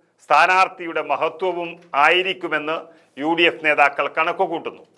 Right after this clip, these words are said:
എൽ ഡി എഫ് സിറ്റിംഗ് സീറ്റ് പിടിച്ചെടുക്കുമെന്നതിൽ സംശയമില്ല എങ്കിലും ഭൂരിപക്ഷം കുറഞ്ഞാലുണ്ടാകുന്ന പ്രശ്നം അത് മുന്നണിയിൽ ചർച്ചയാകും.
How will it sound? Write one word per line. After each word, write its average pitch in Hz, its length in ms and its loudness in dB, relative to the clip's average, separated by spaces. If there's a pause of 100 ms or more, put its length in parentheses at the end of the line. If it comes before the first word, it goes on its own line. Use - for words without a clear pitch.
(340)
എൽ 180 220 4
ഡി 254 140 -6
എഫ് - 180 0
സിറ്റിംഗ് 240 400 -8
സീറ്റ് 233 320 -6
പിടിച്ചെടുക്കുമെന്നതിൽ 208 960 0 (120)
സംശയമില്ല 196 640 2 (300)
എങ്കിലും 156 300 -4 (480)
ഭൂരിപക്ഷം 208 640 0 (160)
കുറഞ്ഞാലുണ്ടാകുന്ന 202 960 2 (100)
പ്രശ്നം 165 400 -8 (500)
അത് 147 100 0 (100)
മുന്നണിയിൽ 185 480 -2 (120)
ചർച്ചയാകും. 165 680 2